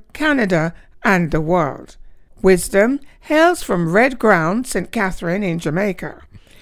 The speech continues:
She moved to Canada in nineteen seventy-four with her father and siblings to rejoin her mother,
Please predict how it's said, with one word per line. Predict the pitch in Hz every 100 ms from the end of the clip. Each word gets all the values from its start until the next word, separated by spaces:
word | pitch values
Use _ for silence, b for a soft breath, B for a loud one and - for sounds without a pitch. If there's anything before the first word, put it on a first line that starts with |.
| b -
She | -
moved | 175 202 339 403
to | 240
Canada | - 190 196 208 262 302 b b b b b b
in | 196 180
nineteen | 175 277 294 262
seventy-four | 214 180 170 160 - 254 214
with | 233 208
her | 233 233
father | 233 269 320 311
and | 233 208
siblings | - 277 185 151 170 - B B -
to | 285 254
rejoin | 320 370 - 277 277 262
her | 285
mother, | 240 190 170 151